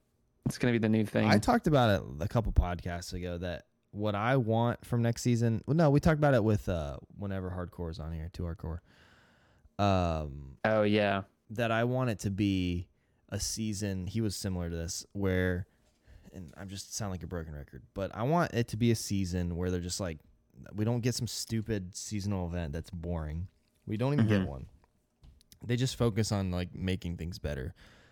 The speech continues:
Speaker 2: Whether that's
Speaker 1: Yeah,
Speaker 2: like
Speaker 1: the season of quality. Yeah,
Speaker 2: Yeah,
Speaker 1: we
Speaker 2: that's
Speaker 1: spoke,
Speaker 2: what
Speaker 1: I
Speaker 2: we
Speaker 1: remember
Speaker 2: talked
Speaker 1: speaking about
Speaker 2: about,
Speaker 1: that.
Speaker 2: the season of quality. I'm still all in for a season of quality, if that's possible.
Speaker 1: I agree. I agree. Dude, imagine going into Witch Queen with just everything fixed.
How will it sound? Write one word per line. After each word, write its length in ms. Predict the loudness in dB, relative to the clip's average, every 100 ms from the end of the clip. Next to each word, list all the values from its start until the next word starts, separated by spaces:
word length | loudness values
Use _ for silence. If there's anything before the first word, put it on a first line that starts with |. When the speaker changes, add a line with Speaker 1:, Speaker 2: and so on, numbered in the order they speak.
| _
Speaker 2:
Whether 320 | 2 4 4
that's 180 | 2 2
Speaker 1:
Yeah, 280 | 4 4 2
Speaker 2:
like 200 | 0 -2
Speaker 1:
the 80 | -2
season 480 | 0 0 2 2 0
of 160 | -2
quality. 720 | 0 2 4 2 2 0 0 2
Yeah, 220 | 4 6
Speaker 2:
Yeah, 40 |
Speaker 1:
we 60 | 6
Speaker 2:
that's 60 | 6
Speaker 1:
spoke, 180 | 4 4
Speaker 2:
what 60 |
Speaker 1:
I 20 | 4
Speaker 2:
we 60 |
Speaker 1:
remember 200 | 6 6
Speaker 2:
talked 120 | 6
Speaker 1:
speaking 180 | 6 4
about 160 | 4 4
Speaker 2:
about, 140 | 2
Speaker 1:
that. 180 | 2 -2
Speaker 2:
the 80 | -8
season 380 | -8 -8 -6 -8
of 80 |
quality. 420 | -6 -4 -2 -2 -2
I'm 140 | -2
still 320 | -4 -2 -2
all 240 | 0 -2 -2
in 120 | -4
for 140 | -8
a 60 | -8
season 320 | -8 -8 -8
of 80 | -12
quality, 480 | -12 -12 -12 -12 -14 -16 -14
if 140 | -12
that's 220 | -12 -12
possible. 400 | -10 -10 -10 -2
Speaker 1:
I 80 | 0
agree. 460 | 2 2 2 2 -2 _ -2
I 60 |
agree. 240 | 2 2 4
Dude, 180 | 4 4
imagine 360 | 4 2 2
going 160 | 2 4
into 220 | 4 4
Witch 200 | 4 2
Queen 320 | 2 4 6
with 140 | 6 4
just 220 | 0 0
everything 400 | 2 2 2 0
fixed. 560 | 0 -2 -2 -6 -14